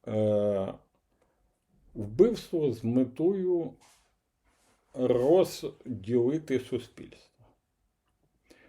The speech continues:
Протиставити суспільство один одному. Підняти тему Майдану, антимайдану. Е, Парубій знакова фігура для майданівців.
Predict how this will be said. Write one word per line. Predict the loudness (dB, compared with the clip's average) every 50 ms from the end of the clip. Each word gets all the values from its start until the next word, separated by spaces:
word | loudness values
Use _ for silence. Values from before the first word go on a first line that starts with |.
| _ _ _ _
Протиставити | 0 0 0 0 0 0 -2 -2 -2 -2 0 2 2 4 2 0 -2 -4 -4 -6 -6
суспільство | -4 -6 -8 -8 -8 -10 -14 _ -6 -6 -4 -4 -6 -10 -14 -14 -12 -10 -10 -10 -8 -6
один | -6 -6 -4 -2 0 0 2 2 0
одному. | -2 -4 -8 -12 -16 -18 -18 -18 -18 -20 -20 -20 _ _ _ _ _ _ _ _ _ _ _ _ _ _ -20 -20 -20 _ _ _ _ _ _ _ _ _ _
Підняти | -4 -4 -2 0 0 2 0 0 0 -2 -2 -4
тему | 0 0 0 0 0 -2 -2 -2
Майдану, | 0 0 2 0 0 0 -2 -2 -2 -2 -2 -4 -4 -4
антимайдану. | -4 -4 -4 -2 -2 -2 -2 -2 -2 -4 -6 -8 -12 -16 -14 -16 -16 -16 -18 -18 -20 _ -20 _ _ _ _ _ _ _ _ _ _ _ _ _ _ _ -20 -20 -20 _ _ _ _ _ _ _ -8
Е, | -4 -2 -2 -2
Парубій | -2 0 0 2 2 2 2 0 -2 -4 -4 -4
знакова | -4 -4 -4 -4 -4 -4 -4 -4 -2 -2 -4 -4
фігура | -4 -6 -4 -2 -2 -2 -2 0 -2 -2
для | -4 -6 -8 -8 -4 -2 0 0 0 0 -2 -4 -8 -10 -14 _ _ _ _ _ _ _ _ _ _ _ _ _ _ _ _ -20 -20 -20 _ _ _ _ _ -6
майданівців. | -2 0 0 2 2 0 0 0 -2 -4 -6 -8 -12 -16 -20 -20